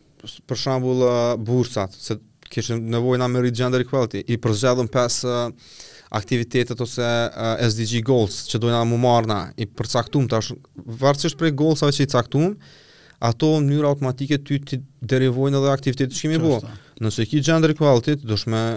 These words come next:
Speaker 1: investu pra në women in tech, ose në
Speaker 2: Mm.
Speaker 1: I T, ose dush me punësu vajza në I T,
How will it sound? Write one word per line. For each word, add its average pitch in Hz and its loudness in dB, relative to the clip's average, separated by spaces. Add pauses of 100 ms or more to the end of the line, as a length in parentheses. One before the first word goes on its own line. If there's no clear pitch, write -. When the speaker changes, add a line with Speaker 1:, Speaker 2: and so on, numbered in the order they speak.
(140)
Speaker 1:
investu 117 -4
pra 143 0
në 147 0 (720)
women 151 2
in 160 0
tech, 151 2
ose 135 -2
në 143 0
Speaker 2:
Mm. 147 4
Speaker 1:
I 135 0
T, 127 0 (440)
ose 117 0
dush 127 0
me 131 2
punësu 139 0 (320)
vajza 143 4
në 143 2
I 143 -2
T, 123 -4